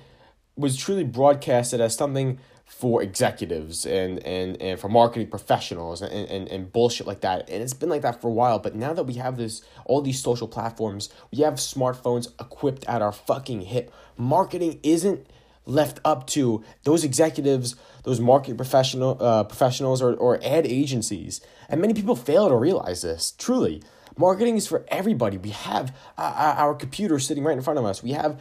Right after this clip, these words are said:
these smartphones. We can literally get in touch with the entire fucking globe at our fingertips. And what are you gonna do about it? Truly.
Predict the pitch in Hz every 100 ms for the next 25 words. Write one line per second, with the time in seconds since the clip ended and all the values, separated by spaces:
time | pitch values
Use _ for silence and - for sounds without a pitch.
0 | - - 135 - 135 151 147 120 104 -
1 | 131 208 - 226 170 135 180 180 135 165
2 | 147 135 - 165 - 123 131 123 120 -
3 | 160 131 135 - 139 139 127 117 123 117
4 | 110 107 - - 123 104 98 - - -
5 | - 113 131 147 151 139 147 214 117 -
6 | 87 - _ - 220 175 -